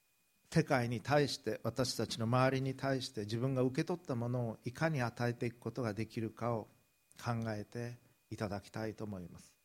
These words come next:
それが神がお喜びになる生き方です。お祈りをいたします。父、子、聖霊なる神様、あなたは私たちに多くのものを与えてくださいました。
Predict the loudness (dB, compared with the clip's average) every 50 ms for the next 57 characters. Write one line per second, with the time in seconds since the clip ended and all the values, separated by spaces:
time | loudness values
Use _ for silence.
0 | _ _ 0 2 2 2 2 0 0 0 -2 -6 -10 -20 -20 _ _ _ _ _
1 | -2 0 0 2 0 0 0 0 0 0 -2 -4 -10 _ _ _ -4 0 2 4
2 | 4 2 0 -2 -6 -6 -6 -6 -6 -6 -4 -4 -4 -4 -6 -8 -10 _ _ -10
3 | -10 -10 -10 -10 -10 -10 -10 -10 -10 -12 -12 -14 -8 -2 0 0 0 0 -2 -2
4 | -2 -2 -4 -4 -6 -8 -8 -8 -8 -10 -14 -14 -16 -20 -20 _ _ _ _ _
5 | _ _ _ _ _ _ _ _ _ _ _ _ _ _ _ _ _ _ _ _
6 | _ _ _ _ _ _ _ _ _ _ _ _ _ _ _ _ _ _ _ _
7 | _ _ _ _ _ _ _ _ _ _ _ _ _ _ -2 0 0 0 0 -2
8 | -4 -4 -4 -8 _ _ -2 2 2 2 2 0 -4 -16 -12 -2 4 6 6 8
9 | 8 6 4 4 2 0 0 0 0 -2 -2 -2 -2 -4 -4 -4 -2 -2 -4 -6
10 | -8 -14 -20 -20 _ _ _ _ _ _ _ _ _ _ _ _ _ _ _ _
11 | _ _ _ _ _ _ _ _ _ _ _ _ _ _ _ _ _ _ 0 0
12 | 2 2 0 0 0 2 2 2 0 0 -4 -8 -14 _ _ _ _ _ _ _
13 | _ -8 -4 -2 -2 -2 0 -2 -2 -4 -4 -2 0 2 2 2 0 0 0 0
14 | 0 2 0 0 0 0 0 -2 -2 0 0 -2 -2 -2 -6 -6 -6 -6 -6 -4
15 | -4 -4 -4 -4 -4 -6 -6 -8 -10 -12 -14